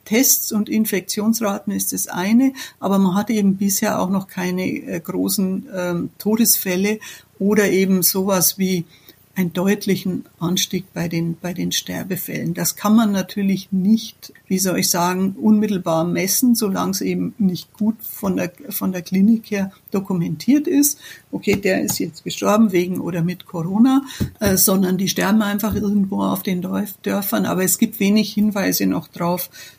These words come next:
ähm, dass es da zu höheren, äh, äh, Zahlen von Todesfällen kommt. Also vielleicht haben die Afrikaner diesmal,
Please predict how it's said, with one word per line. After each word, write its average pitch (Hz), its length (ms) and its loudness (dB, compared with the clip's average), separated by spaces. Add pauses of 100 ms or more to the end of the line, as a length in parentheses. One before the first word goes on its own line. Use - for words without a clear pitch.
(100)
ähm, 180 440 0
dass 175 200 0
es - 140 4
da 180 180 -2
zu 170 200 0
höheren, 180 600 -2
äh, 170 140 -6 (220)
äh, 170 160 -8
Zahlen 180 400 -2
von 170 160 -4
Todesfällen 180 640 -6
kommt. 165 300 -10 (120)
Also 190 280 2 (420)
vielleicht 202 600 2 (360)
haben 214 160 6
die 214 140 2
Afrikaner 196 600 -4
diesmal, 196 920 -4